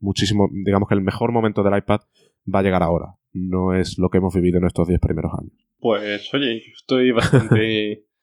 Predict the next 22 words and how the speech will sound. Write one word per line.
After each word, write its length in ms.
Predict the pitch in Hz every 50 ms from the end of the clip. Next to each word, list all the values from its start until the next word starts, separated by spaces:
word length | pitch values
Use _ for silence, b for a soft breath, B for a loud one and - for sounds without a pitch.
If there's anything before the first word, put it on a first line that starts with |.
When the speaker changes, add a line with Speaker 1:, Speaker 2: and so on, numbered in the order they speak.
| _ _
Speaker 2:
<laughs> 280 | _ _ - - - -
bastante 460 | 117 113 - - 120 113 110 - 117
de 720 | 113 110 107 104 104 104 104 104 104 107 107 107 104 101
acuerdo. 480 | 101 101 107 131 156 - 139 117 - -
Em, 540 | 123 120 113 110 113 110 110 107 110 107 _ _ _ _ _ _ _ _ _ _ _ -
no 120 | 123 123
sé, 180 | 123 - 139 131
si 160 | - - 127
tuvieses 320 | - 110 120 127 139 135
que 140 | - - 139
quedarte 400 | 135 151 147 143 139 139 143 135
con 400 | - 139 131 131 131 131 123 - -
un 220 | 127 127 123 123
iPad 280 | 131 131 135 165 180 - _ _ _ _ _ _ _ _ _
a 80 | - 107
lo 120 | 110 110
largo 340 | 110 107 110 113 117 117 117
de 400 | 113 113 117 113 113 117 113 _ _ _ _ _ _ _ _ _ _ _ _ _ _ _ _ _ _
estos 340 | - 120 - - 127 110 -
diez 220 | - 120 110 -
años. 400 | 127 117 117 131 151 180 - _ _ _ -
Speaker 1:
A-, 200 | - 95 90